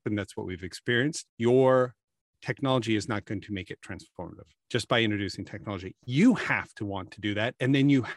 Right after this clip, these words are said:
have to use the technology appropriately to get that result. Any kind of technology, if the person doesn't understand the point,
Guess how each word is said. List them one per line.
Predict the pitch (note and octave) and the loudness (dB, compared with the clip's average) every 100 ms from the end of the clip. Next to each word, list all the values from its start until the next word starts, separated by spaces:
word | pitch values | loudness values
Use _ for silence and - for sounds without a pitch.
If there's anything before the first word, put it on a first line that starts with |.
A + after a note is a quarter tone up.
| - | 0
have | D#3 - | 0 2
to | C3+ | -2
use | A2+ | -2
the | G#2+ | -6
technology | - A#2 - B2 D#3+ C#3 A#2 A2 G#2+ _ _ _ - | -6 -6 -2 0 2 2 2 0 0 _ _ _ -12
appropriately | A2+ _ - F#3+ E3+ C3+ A#2 G#2 | -12 _ 2 2 4 0 0 -4
to | F#2 | -4
get | G#2+ G#2 | -4 -2
that | G2+ F#2+ | -2 -2
result. | G2 F#2+ F#2+ - _ _ _ | -4 -4 -4 -6 _ _ _
Any | C#3 G#3+ | 6 6
kind | A#3+ A#2 G2 | 4 0 -2
of | |
technology, | - F#2+ - F2 E2+ - E2+ - _ _ - | -6 -8 -6 -6 -6 -8 -14 -16 _ _ -4
if | B2 | -2
the | - | -2
person | G#2+ - - D#3+ - B2+ G2 | -4 -2 2 2 2 -2 2
doesn't | A#2+ A#2+ D3+ - | 2 4 2 2
understand | B2 A#2+ A#2 - G#2+ G2+ G2+ G#2 _ _ _ _ | 0 -2 -4 -4 -2 -2 -4 -10 _ _ _ _
the | - | -12
point, | - - D#3+ A2 E2+ - | -10 -4 0 0 -4 -10